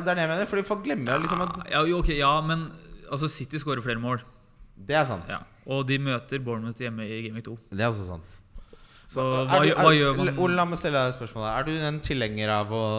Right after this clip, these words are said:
Speaker 1: eh, starte med, ja, men, altså, Kane
Speaker 2: Nei, jeg, jeg er egentlig ikke det, for jeg, og så starte med Kane og så bytte til Haaland i Game Week to, jeg er egentlig ikke det.
Speaker 1: Nei.
Speaker 2: For da
Speaker 1: Jeg,
Speaker 2: bur-,
Speaker 1: jeg
Speaker 2: da
Speaker 1: liker,
Speaker 2: ha-
Speaker 1: planlagte bytter i Game Week en er idiotisk.
Speaker 2: Jeg skal spare til Game Week to, så skal jeg kjøre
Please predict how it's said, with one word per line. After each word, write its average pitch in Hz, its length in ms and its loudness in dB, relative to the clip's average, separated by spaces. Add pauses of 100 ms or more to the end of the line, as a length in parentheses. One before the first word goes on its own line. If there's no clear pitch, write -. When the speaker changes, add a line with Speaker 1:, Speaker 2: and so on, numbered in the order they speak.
(280)
Speaker 1:
eh, 107 800 0
starte 107 340 -6
med, 101 480 -2 (100)
ja, 113 60 -8
men, 139 160 -6 (340)
altså, 110 220 -14
Kane 135 160 -4
Speaker 2:
Nei, 143 80 6
jeg, 156 200 4
jeg 156 100 6
er 165 100 4
egentlig 151 240 -2
ikke 139 140 -6
det, 139 140 -2
for 151 80 -4
jeg, 120 440 -6
og 135 100 -6
så 147 120 -4
starte 127 320 -2
med 127 100 -6
Kane 127 160 -4
og 123 60 -6
så 131 100 -6
bytte 127 220 -8
til 120 100 -6
Haaland 113 320 -6
i 113 40 -8
Game 113 120 -6
Week 110 60 -10
to, 151 100 -2
jeg 139 140 -2
er 127 80 -4
egentlig 123 260 -6
ikke 107 140 -12
det. - 60 -16 (200)
Speaker 1:
Nei. - 120 -18 (200)
Speaker 2:
For 135 80 -6
da 139 80 0
Speaker 1:
Jeg, 139 80 -4
Speaker 2:
bur-, 151 80 0
Speaker 1:
jeg 120 220 2
Speaker 2:
da 120 60 -6 (180)
Speaker 1:
liker, 131 180 -2
Speaker 2:
ha- 131 160 -10
Speaker 1:
planlagte 127 480 2
bytter 110 460 -2
i 107 40 -4
Game 101 200 -4
Week 101 140 -8
en 110 180 -2
er 104 200 -2 (240)
idiotisk. 98 720 -12
Speaker 2:
Jeg 135 140 -2
skal 175 160 -6
spare 131 440 -2
til 156 100 -2
Game 147 120 0
Week 151 60 -4
to, 196 200 -2
så 190 140 -6
skal 160 240 -2
jeg 156 140 -4
kjøre 139 240 0